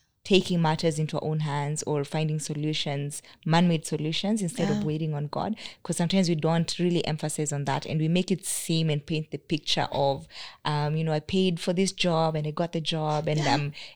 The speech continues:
Speaker 1: everything is okay." But genuinely, you know, we
Speaker 2: Yeah.
Speaker 1: don't tell the whole truth,
Speaker 2: Yeah.
Speaker 1: you know,
Speaker 2: In fact, we
Speaker 1: on
Speaker 2: say, "God has answered my prayer." When you know, mm-mm.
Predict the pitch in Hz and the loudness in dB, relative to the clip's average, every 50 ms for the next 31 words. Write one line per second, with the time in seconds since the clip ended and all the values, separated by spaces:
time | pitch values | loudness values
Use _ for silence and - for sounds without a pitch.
0 | - - 208 214 208 220 208 196 185 156 170 165 156 - - 202 196 196 190 185 | 2 4 4 4 6 6 6 6 6 4 2 2 0 0 0 2 2 4 4 4
1 | 185 180 160 180 170 165 160 - 330 392 370 302 220 185 165 156 147 143 143 - | 4 2 2 2 2 2 2 2 2 2 4 6 6 6 6 6 4 2 0 -2
2 | 254 - - 339 381 392 403 403 403 403 - - 392 392 359 - - - 226 196 | -4 -8 -14 -18 -18 -16 -10 -4 -2 0 2 6 6 6 6 6 8 10 10 10
3 | 185 185 175 180 180 180 175 - - - 175 156 160 170 - - 302 349 175 165 | 10 10 8 8 8 6 6 8 8 8 8 6 4 2 0 0 4 6 8 8
4 | 170 165 160 156 160 185 262 302 302 - - - - - 247 269 170 170 160 156 | 8 8 8 8 8 8 8 6 2 0 -8 -6 0 2 4 8 8 8 8 8
5 | 156 262 277 254 165 202 294 311 269 240 - - 294 294 285 269 - 233 214 214 | 6 6 6 4 4 2 2 0 -2 -4 -2 0 0 0 0 -2 -4 -4 -2 -4
6 | - - - 240 240 - - 240 240 226 - - 180 170 165 - - - - 156 | -4 -2 -2 -2 -2 -2 -2 -4 -4 -6 -6 -6 -4 -4 -4 -6 -8 -8 -4 -2
7 | - 139 147 175 214 262 247 247 262 269 269 277 311 370 359 311 285 311 349 381 | -2 0 2 4 6 6 8 8 6 6 4 4 2 2 2 2 2 2 0 -4
8 | _ _ _ _ _ _ _ _ _ _ _ _ _ _ _ _ _ _ _ _ | _ _ _ _ _ _ _ _ _ _ _ _ _ _ _ _ _ _ _ _
9 | _ _ _ _ _ _ _ _ _ _ _ _ _ _ _ _ _ _ _ - | _ _ _ _ _ _ _ _ _ _ _ _ _ _ _ _ _ _ _ -14
10 | 415 392 - - 151 | -12 -12 -10 -12 -14